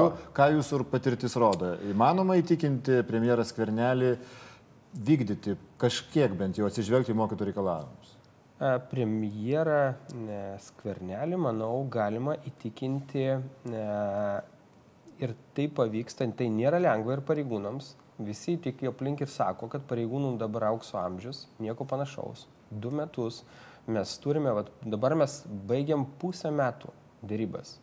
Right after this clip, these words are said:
Speaker 1: Bet mes, vat, šiandien pateikėm iliustraciją, vat, apie ugniagesius daug kalbėta buvo. Mes labai preciziškai patys skaičiavom kiekvieną pinigėlį. Mes padarėme namų darbus,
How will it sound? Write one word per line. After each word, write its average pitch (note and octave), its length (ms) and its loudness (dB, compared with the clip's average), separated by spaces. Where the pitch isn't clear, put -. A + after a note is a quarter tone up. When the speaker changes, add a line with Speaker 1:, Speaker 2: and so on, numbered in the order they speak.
Speaker 1:
Bet A2+ 160 0
mes, C3 240 2
vat, - 160 -4
šiandien B2 320 -4
pateikėm A2 400 -2
iliustraciją, - 720 -2
vat, - 160 -14
apie - 160 -8
ugniagesius D3+ 640 0
daug B2+ 160 0
kalbėta A2+ 400 -2
buvo. G#2+ 240 -6
Mes A2+ 320 4
labai G#2 320 2
preciziškai E3+ 720 0
patys A#2 400 0
skaičiavom G#2+ 560 0
kiekvieną C3+ 680 -2
pinigėlį. B2 480 2
Mes F2 160 -4
padarėme E3 480 2
namų F#3+ 240 2
darbus, A#2 540 2